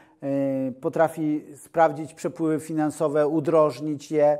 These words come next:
jest bardzo skoncentrowana na celu, na przepływie,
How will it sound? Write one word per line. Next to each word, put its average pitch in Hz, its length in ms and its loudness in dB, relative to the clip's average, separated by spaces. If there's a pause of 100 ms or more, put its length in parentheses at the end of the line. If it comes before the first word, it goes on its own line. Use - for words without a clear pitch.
(360)
jest 151 160 -2
bardzo 175 220 4
skoncentrowana 156 640 0
na 185 140 4
celu, 165 360 4
na 165 140 2
przepływie, 160 800 2